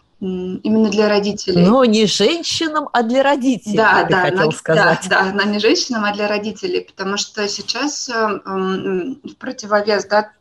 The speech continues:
Speaker 1: тренду то, что женщины, э, часто, э, те, кто заботится все время о детях, э, мы видим, что,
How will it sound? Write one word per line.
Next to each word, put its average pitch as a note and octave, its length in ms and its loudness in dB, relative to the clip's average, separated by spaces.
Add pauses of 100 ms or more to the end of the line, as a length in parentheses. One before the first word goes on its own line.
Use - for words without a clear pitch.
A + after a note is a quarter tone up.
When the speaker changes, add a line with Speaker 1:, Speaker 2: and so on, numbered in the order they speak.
Speaker 1:
тренду G#3 720 0 (880)
то, A3 120 0
что G3 380 -4 (260)
женщины, G#3 600 -4 (400)
э, F#3 840 -4
часто, F#3+ 760 -4 (380)
э, G#3+ 120 -6
те, G#3 180 2
кто F#3+ 800 -4
заботится G3 1120 -2 (140)
все - 180 -12
время F#3 460 0
о F#3 280 -4
детях, G#3+ 580 -4 (460)
э, F#3 640 0
мы G#3+ 280 0
видим, A3 380 -2
что, G#3 880 0